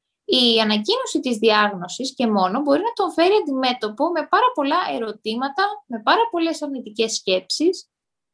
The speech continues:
και δυσφορικά συναισθήματα. Όλα αυτά τον φέρνουν αντιμέτωπο με μια νέα πραγματικότητα που καλείται να διαχειριστεί ψυχικά,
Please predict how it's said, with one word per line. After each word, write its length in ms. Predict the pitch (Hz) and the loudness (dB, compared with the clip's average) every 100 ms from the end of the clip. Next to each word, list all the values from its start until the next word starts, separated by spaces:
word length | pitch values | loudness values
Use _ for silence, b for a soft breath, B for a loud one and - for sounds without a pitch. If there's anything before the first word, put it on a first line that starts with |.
| _ | _
και 140 | 415 | 2
δυσφορικά 540 | 381 349 320 269 294 311 | 2 2 0 2 0 0
συναισθήματα. 840 | 294 240 - 214 185 170 - _ _ _ _ _ _ _ _ _ _ - - _ _ _ _ _ _ - | -2 -4 0 -2 -2 -8 -14 _ _ _ _ _ _ _ _ _ _ -20 -20 _ _ _ _ _ _ 4
Όλα 180 | 381 311 | 4 4
αυτά 400 | - 269 359 453 | 0 2 2 2
τον 120 | 403 | -4
φέρνουν 220 | 370 415 | -4 -2
αντιμέτωπο 400 | 392 294 370 480 | -2 -4 -6 -4
με 140 | 427 370 | -2 -2
μια 180 | 403 392 | -4 -2
νέα 160 | 403 | 0
πραγματικότητα 1200 | 392 269 233 214 190 - 190 180 _ - 285 440 - | 0 0 -2 -4 -8 -2 -2 -2 _ -8 -6 -6 -10
που 100 | 277 | -4
καλείται 380 | 220 226 233 214 | -2 -2 -4 -6
να 140 | 196 | -2
διαχειριστεί 920 | 196 190 208 202 196 - 208 180 - | -2 -4 -4 -6 -6 0 2 2 -2
ψυχικά, 800 | - 226 214 - - 180 170 - | -6 -6 -6 -10 0 4 4 0